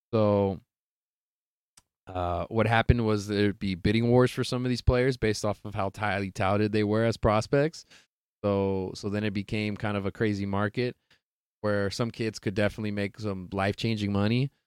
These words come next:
based off of how good they play baseball and how, you know, they caught the scouts' eyes or whatnot.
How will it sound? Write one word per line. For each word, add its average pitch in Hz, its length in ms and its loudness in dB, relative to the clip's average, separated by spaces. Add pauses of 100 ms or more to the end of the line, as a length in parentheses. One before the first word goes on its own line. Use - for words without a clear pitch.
(840)
based 107 240 2
off 101 120 -2
of 95 100 -6
how 98 140 0
good 92 160 -4
they 95 80 0
play 95 180 2
baseball 120 600 0
and 98 140 -10
how, 90 400 -4
you 101 160 -10
know, 90 100 -14 (100)
they 95 60 -6
caught 101 260 0
the 98 100 -8
scouts' 98 380 -2
eyes 107 300 2
or 110 60 0
whatnot. 127 400 0